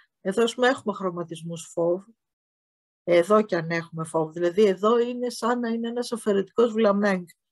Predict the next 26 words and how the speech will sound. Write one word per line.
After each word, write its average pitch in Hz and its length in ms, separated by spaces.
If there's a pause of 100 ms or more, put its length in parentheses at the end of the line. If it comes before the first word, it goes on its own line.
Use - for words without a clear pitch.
(200)
Και - 100
είναι 330 100
αυτό 320 220
που 311 80
σας 240 280
έλεγα, 208 380
ότι 196 420 (340)
υπάρχει 311 340
μια 302 160
υπόγεια 226 1040 (500)
συνέργεια. 214 920 (840)
Ε, 113 420 (100)
εκείνη 277 360
την 320 140
εποχή 202 440
που 247 160
τα, 214 120
είναι 226 200
ζωντανά 196 580
τα 226 100
κινήματα 175 920 (280)
της - 160
τέχνης, 175 600 (420)
υπάρχει 381 500
μια 220 180
συνάφεια. 190 840